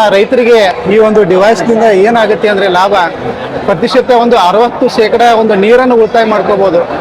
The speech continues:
ಹಂಗಂದ್ರೆ ನಾವೀಗ ಒಂದು ಬೆಳೆಗಳಿಗೆ ನೀರು ಹಾಸಂದ್ರೆ ನಾವು ನೀರು ಹಾಸ್ಬಿಡ್ತೀವಿ, ಅದು ಎಷ್ಟು ನೀರು ಹಾಸ್ಬೇಕು ಅನ್ನೋದು ಗೊತ್ತಿರಂಗಿಲ್ಲ. ಆದ್ರೆ ಈ ಡಿವೈಸ್ ಏನಾಗುತ್ತೆ, ಇಷ್ಟೇ ನೀರು ಹಾಸ್ಬೇಕು ಅನ್ನೋದು ಒಂದು ಅಪ್ಲಿಕೇಶನ್ ಇರುತ್ತೆ.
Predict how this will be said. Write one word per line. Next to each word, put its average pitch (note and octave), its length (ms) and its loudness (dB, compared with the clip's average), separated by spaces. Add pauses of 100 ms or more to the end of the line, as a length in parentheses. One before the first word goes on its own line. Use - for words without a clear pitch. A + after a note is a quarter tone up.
(120)
ಹಂಗಂದ್ರೆ A#3+ 320 0
ನಾವೀಗ A#3 340 0
ಒಂದು A3+ 180 0
ಬೆಳೆಗಳಿಗೆ A3+ 640 2 (400)
ನೀರು A#3 260 2
ಹಾಸಂದ್ರೆ B3 380 2
ನಾವು A#3+ 140 0
ನೀರು A3+ 240 2
ಹಾಸ್ಬಿಡ್ತೀವಿ, G3 580 -2 (360)
ಅದು F3+ 160 0
ಎಷ್ಟು A3 240 0
ನೀರು A#3+ 160 2
ಹಾಸ್ಬೇಕು A#3+ 360 0
ಅನ್ನೋದು A#3 220 0
ಗೊತ್ತಿರಂಗಿಲ್ಲ. F#3+ 540 0 (480)
ಆದ್ರೆ A#3 220 4
ಈ - 20 0
ಡಿವೈಸ್ A3 420 2
ಏನಾಗುತ್ತೆ, A3+ 420 0
ಇಷ್ಟೇ B3 440 0
ನೀರು B3 220 2
ಹಾಸ್ಬೇಕು A3+ 380 0
ಅನ್ನೋದು A3+ 240 0
ಒಂದು A3 180 0
ಅಪ್ಲಿಕೇಶನ್ G#3+ 560 0
ಇರುತ್ತೆ. F3+ 680 -4